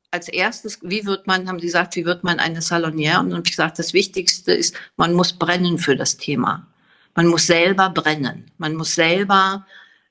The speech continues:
unbedingt über dieses Thema sich austauschen wollen. Das muss die Leidenschaft, die Liebe sein, sonst wird das alles nichts, ne? Wenn man selber wie so ein Gast ist und sich vorher erst beliest, dann funktioniert das nicht, sondern, und dann muss man Menschen lieben und Menschen zusammenbringen wollen.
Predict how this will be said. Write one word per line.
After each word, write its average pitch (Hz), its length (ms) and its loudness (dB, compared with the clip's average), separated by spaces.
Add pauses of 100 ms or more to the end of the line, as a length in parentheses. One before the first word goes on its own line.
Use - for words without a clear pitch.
(280)
unbedingt 214 680 2
über 185 200 -4
dieses 175 340 -12
Thema 165 340 -2
sich 160 240 -6
austauschen - 600 -4
wollen. 113 260 -4
Das 160 180 -2
muss 190 220 2
die 220 100 0
Leidenschaft, 160 720 0
die 185 80 -4
Liebe 185 320 -2
sein, 123 320 -4
sonst 170 240 -10
wird 196 160 -6
das - 140 -4
alles 110 340 -4
nichts, - 460 -10
ne? 175 200 -4
Wenn 170 140 0
man 160 160 -4
selber 180 400 0
wie 180 80 -2
so 180 100 -4
ein 180 120 -6
Gast 165 400 -2
ist - 340 0 (240)
und - 140 -8
sich 175 160 -2
vorher 175 340 2
erst - 240 -2
beliest, 170 420 -4
dann 165 360 -2
funktioniert 156 600 -4
das 120 200 -4
nicht, 139 180 -8
sondern, 165 320 -6 (520)
und 240 180 8
dann 226 140 4
muss 214 200 2
man 202 300 4
Menschen 160 440 2
lieben 202 360 -2
und 196 160 0
Menschen 151 400 0
zusammenbringen 165 840 0
wollen. 160 360 0